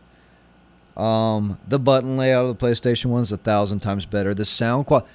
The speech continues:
here's the thing, the sound quality is better and the microphone quality on the PlayStation one's better. So much so that my buddy who was in the, uh, party with me was listening to me switch out the headphones and try 'em out.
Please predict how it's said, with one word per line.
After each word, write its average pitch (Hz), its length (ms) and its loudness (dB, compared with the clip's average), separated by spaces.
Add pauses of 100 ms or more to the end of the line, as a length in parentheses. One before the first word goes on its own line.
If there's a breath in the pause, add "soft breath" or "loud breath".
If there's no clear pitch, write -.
(120)
here's 170 160 0
the 156 80 0
thing, 127 260 -2
the 113 120 -4
sound 135 340 -2
quality 151 340 2
is 143 100 0
better 147 460 2
and 147 220 -2
the 139 40 -2
microphone 127 540 -4
quality 104 320 -2
on 101 80 -6
the 98 60 -6
PlayStation 101 580 -8
one's 95 160 -8
better. 90 340 -6 (180 loud breath)
So 165 280 2
much 156 300 2
so 101 420 -2 (1080 loud breath)
that 110 160 -2
my 101 100 -4
buddy 110 340 -2
who 110 80 -4
was 104 200 -4
in 104 220 -8
the, 95 360 -4 (720 loud breath)
uh, 92 220 0
party 104 360 0
with 117 220 -2
me 127 200 -2 (920)
was 98 240 -6
listening 107 420 -4
to 104 80 -6
me 104 140 -6
switch 107 360 -10
out 104 160 -4
the 98 100 -8
headphones 104 720 -8
and 92 140 -12
try 101 280 -6
'em 98 140 -6
out. 101 320 -6